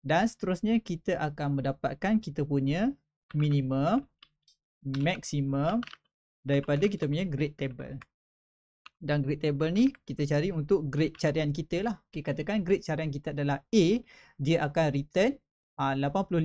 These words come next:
lima dengan seratus. Jadi lapan puluh lima ini adalah minimum kita, seratus ini adalah maksimum kita.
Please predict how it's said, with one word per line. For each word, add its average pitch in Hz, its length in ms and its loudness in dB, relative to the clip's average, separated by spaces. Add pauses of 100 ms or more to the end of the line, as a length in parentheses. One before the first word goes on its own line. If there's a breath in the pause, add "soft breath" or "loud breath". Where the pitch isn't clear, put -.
lima 165 160 0
dengan 139 240 0
seratus. 143 400 -4
Jadi 131 240 -2
lapan 147 320 -2
puluh 147 160 0
lima 151 240 0
ini 196 160 -4
adalah 156 240 0
minimum 139 480 0
kita, 233 400 0
seratus - 480 -6
ini 175 160 -6
adalah 139 320 -2
maksimum 135 400 -4
kita. 143 400 -6